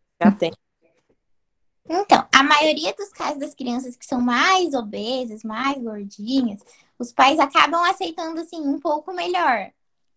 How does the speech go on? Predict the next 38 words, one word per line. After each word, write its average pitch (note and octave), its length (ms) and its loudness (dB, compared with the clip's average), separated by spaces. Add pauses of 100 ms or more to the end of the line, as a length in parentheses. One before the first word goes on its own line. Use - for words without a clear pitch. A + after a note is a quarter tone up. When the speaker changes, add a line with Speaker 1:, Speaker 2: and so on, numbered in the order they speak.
(120)
Speaker 2:
né? A#3 400 -14
Quando B3 220 -6
a B3+ 40 -6
gente B3 240 -8
fala, B3 220 -4
"Ai, B3 240 2
vai A#3+ 180 -4
ser - 140 -8
encaminhado C#4+ 640 -6
pro C4+ 140 -12
endócrino, B3 680 -2 (500)
porque C4 240 -8
tá B3 120 2
gordinho, C#4 880 0
precisa A#3 320 -6
acompanhar." C#4 760 -2 (320)
Agora, C#4+ 320 2
aquela - 300 -4
criança D#4 480 -8
que D#4 140 -16
não F#4+ 380 -4
tá, G4 420 2
que E4 100 -14
tá E4+ 160 -2
começando F4+ 520 -8
a A4 80 -6
mudar D#4+ 280 -8
a C#4+ 40 -8
curva, F4 500 -6
já D#4 100 -8
tem D#4 140 -18
uma D#4 100 -16
aceitação D4 520 -6
um C#4 80 0
pouco C#4 320 -2
pior C#4 560 2
dos C4+ 200 -8
pais. F#3+ 460 -8